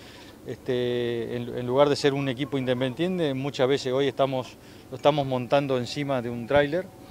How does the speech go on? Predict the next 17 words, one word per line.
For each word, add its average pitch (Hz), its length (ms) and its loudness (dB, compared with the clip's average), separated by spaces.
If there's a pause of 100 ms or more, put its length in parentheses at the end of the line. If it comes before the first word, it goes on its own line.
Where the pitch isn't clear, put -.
(1200)
Este, 127 1040 2 (460)
y 156 60 6
bueno, 190 440 10
y 147 380 6
bueno, 160 380 8 (320)
como 156 240 4
equipo 180 500 10
más 165 240 6
importante 151 1000 6
y 123 40 -2
que 131 100 0
estamos 143 580 4
lanzando 131 480 2
aquí 143 240 2
en 123 140 0
Expo 120 180 -2
Activa, 156 520 2